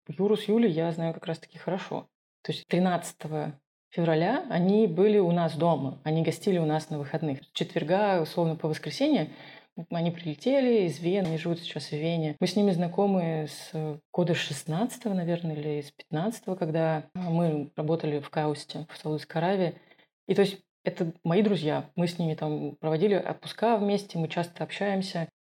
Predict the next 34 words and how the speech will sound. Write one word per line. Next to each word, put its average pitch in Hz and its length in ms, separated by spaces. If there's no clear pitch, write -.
И 185 540
это 180 200
было 185 200
очень 185 300
близко, 190 480
потому - 160
что 185 140
вот 175 100
мы 190 80
только 190 460
что, 143 340
по 175 80
моим 170 240
ощущениям, 262 420
поговорили 180 560
с - 160
ней. 202 400
И 190 60
я 185 160
знаю, 180 360
и - 20
все 180 160
вот 190 140
эти 185 160
города, 165 680
Ирпень, 226 460
Ирпень, 180 460
Ирпень, 240 460
для 185 140
меня 196 140
это 190 100
сразу 190 260
была 170 180
Юля, 160 520